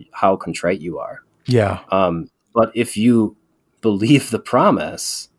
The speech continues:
Speaker 1: well, then you're contrite.
Speaker 2: Right.
Speaker 1: Like that's, you know, <laughs> that, so, uh, so, I mean, that's, and, and again, this, the, there is obviously going to be that existential,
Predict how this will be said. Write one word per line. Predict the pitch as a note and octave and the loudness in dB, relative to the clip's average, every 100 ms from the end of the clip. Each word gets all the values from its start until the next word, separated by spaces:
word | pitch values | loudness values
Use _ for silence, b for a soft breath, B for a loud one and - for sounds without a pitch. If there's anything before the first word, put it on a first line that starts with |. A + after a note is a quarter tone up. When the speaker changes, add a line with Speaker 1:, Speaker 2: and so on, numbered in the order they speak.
| _ _ _ _ - | _ _ _ _ -2
Speaker 1:
well, | A2+ | 2
then | A#2 A#2+ | 4 2
you're | A2+ | 2
contrite. | G#2 G2 - A#2+ - - _ _ _ | 0 -2 -2 -2 -4 -20 _ _ _
Speaker 2:
Right. | A#2+ C3 G2 | -2 0 0
Speaker 1:
Like | A#2 | 2
that's, | B2+ B2+ - | 4 2 0
you | A2 B2 | 2 2
know, | F2 - | 2 -4
<laughs> | - - - - - - | -4 -4 -6 -14 -12 0
that, | A#2 B2+ - B B B B | 2 2 -2 B B B B
so, | - D3 C#3 A#2+ | 0 4 4 4
uh, | A#2 A2+ G#2+ B B B B B B | 2 0 -2 B B B B B B
so, | - C#3 | -2 2
I | |
mean, | C#3 B2 | 4 4
that's, | C3+ D#3 - | 2 0 -4
and, | C3 B2+ C#3 | -6 0 2
and | C3+ C#3+ | 4 2
again, | C#3+ C3 D3 E3+ C3 | 2 2 4 4 4
this, | C3 | 2
the, | A2+ A#2 B2 | -2 -2 -2
there | A#2+ B2+ | 2 4
is | C3+ C3 | 6 4
obviously | B2 C#3 D3 C#3 - A2+ | 2 2 2 2 2 2
going | A2 A#2 | 2 2
to | - | 0
be | F#2+ G#2+ G#2+ | 0 2 4
that | G2+ G2 - | 4 0 -4
existential, | A2 - G#2+ - - F2 G#2 - F#2+ F2+ E2+ | -6 -4 -2 -2 -2 -6 -6 -4 -2 -2 -4